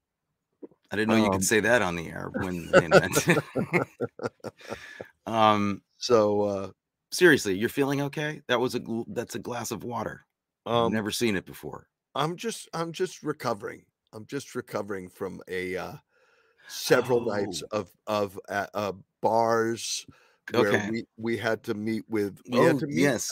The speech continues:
Speaker 2: at a bar up in San Diego on Monday night with a fellow named Johnny Love, who owns the Blue Light.
Speaker 1: And when Johnny
Speaker 2: Um,
Speaker 1: gives you a cocktail, you, you drink it.
Speaker 2: you drink, you drink Johnny Love's cocktails, and then he was drinking our, our stuff, and he loved it.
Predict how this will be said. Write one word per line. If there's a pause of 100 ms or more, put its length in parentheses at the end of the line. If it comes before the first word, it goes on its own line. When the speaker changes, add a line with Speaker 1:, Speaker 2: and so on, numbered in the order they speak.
Speaker 2:
at
a (280)
bar
up
in
San
Diego
on
Monday
night
with
a
fellow
named
Johnny
Love, (920)
who
owns
the
Blue
Light. (400)
Speaker 1:
And
when
Johnny
Speaker 2:
Um,
Speaker 1:
gives
you
a
cocktail,
you,
you
drink
it. (240)
Speaker 2:
you
drink,
you
drink
Johnny
Love's
cocktails,
and
then
he
was
drinking
our,
our
stuff,
and
he
loved
it.